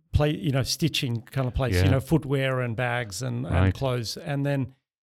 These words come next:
Speaker 1: that componentry, like the materials and all the componentry that goes into that, was the last one to leave 'cause those big factories were still set up. And, you know, basically by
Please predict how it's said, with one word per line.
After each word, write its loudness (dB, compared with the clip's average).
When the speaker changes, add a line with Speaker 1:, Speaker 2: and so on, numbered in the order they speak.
Speaker 1:
that -4
componentry, -4
like -8
the -8
materials -2
and -4
all -4
the -8
componentry -4
that -10
goes -2
into -4
that, -4
was -4
the -2
last -2
one -6
to -8
leave -8
'cause -4
those 0
big -2
factories -6
were -2
still -2
set -2
up. -2
And, -2
you -2
know, 0
basically -2
by -4